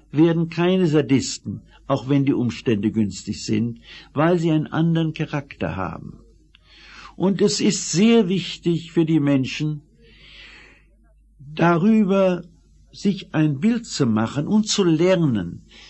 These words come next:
welche Menschen Sadisten sind und welche Menschen es nicht sind. Und sich nicht davon ablenken zu lassen, dass ein Mensch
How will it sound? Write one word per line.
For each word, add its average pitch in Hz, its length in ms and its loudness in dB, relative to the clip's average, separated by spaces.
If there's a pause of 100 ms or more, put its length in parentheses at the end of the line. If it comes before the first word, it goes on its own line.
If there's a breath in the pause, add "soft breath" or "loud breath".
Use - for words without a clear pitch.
(120 loud breath)
welche 220 580 2
Menschen 175 500 0
Sadisten 147 640 0
sind 170 460 -4
und 143 200 -2
welche 151 320 0
Menschen 143 400 -2
es 143 180 -6
nicht 135 340 -2
sind. - 560 -6 (560 loud breath)
Und 196 240 0
sich 196 260 -2
nicht 247 440 0
davon 180 840 0 (560 soft breath)
ablenken 165 680 2
zu 127 180 0
lassen, 107 480 0
dass 151 220 -2
ein 151 240 0
Mensch 196 480 -2